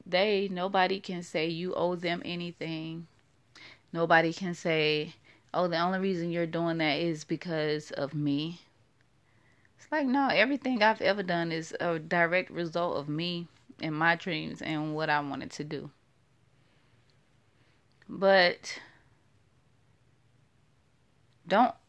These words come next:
look over me. That's not cool at all. I don't overlook people, so I don't think they should overlook me. But, you know,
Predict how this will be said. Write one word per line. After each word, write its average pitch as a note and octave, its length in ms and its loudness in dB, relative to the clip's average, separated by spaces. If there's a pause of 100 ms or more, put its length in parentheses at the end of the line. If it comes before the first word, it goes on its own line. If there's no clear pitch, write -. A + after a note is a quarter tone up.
(160)
look F#3+ 440 0
over D#3 280 0
me. - 320 -10 (1080)
That's F#3 240 0
not D#3 200 -2
cool D3+ 300 -6
at D3 80 -4
all. D3 300 -4 (1000)
I D3 120 2
don't F#3+ 160 0
overlook D#3+ 420 0
people, E3 320 -10
so - 140 -8
I D#3+ 100 -2
don't D#3+ 200 -6
think D#3 180 -8
they D3+ 100 -4
should - 160 -6
overlook D3 400 -8
me. - 220 -8 (240)
But, E3+ 380 4 (2250)
you F#4 180 2
know, F#3+ 380 6